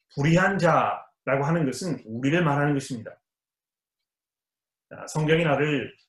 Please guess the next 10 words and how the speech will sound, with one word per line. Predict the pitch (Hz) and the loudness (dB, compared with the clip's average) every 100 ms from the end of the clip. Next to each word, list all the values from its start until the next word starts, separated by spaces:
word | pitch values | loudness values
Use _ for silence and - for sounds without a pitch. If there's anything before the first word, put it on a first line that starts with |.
| _ _ _ | _ _ _
불의한 | 135 135 160 170 165 | -6 2 4 4 4
자라 | 151 147 147 | 2 4 2
이렇게 | 123 123 135 | 2 -2 -10
지칭하고 | - 135 - 151 139 | -8 -8 -4 -2 -2
있어서 | 127 127 117 147 | -4 -8 -8 -8
혹시 | - - - | -8 -14 0
여러분의 | 180 147 156 151 | 2 2 2 0
마음이 | 123 117 131 123 | 0 0 0 -2
불쾌하실지 | - 131 165 139 147 131 147 | -6 -6 -2 -2 -4 -4 -4
모르겠습니다만 | 123 123 120 - 120 113 156 120 | -4 -4 -6 -8 -8 -6 -4 -6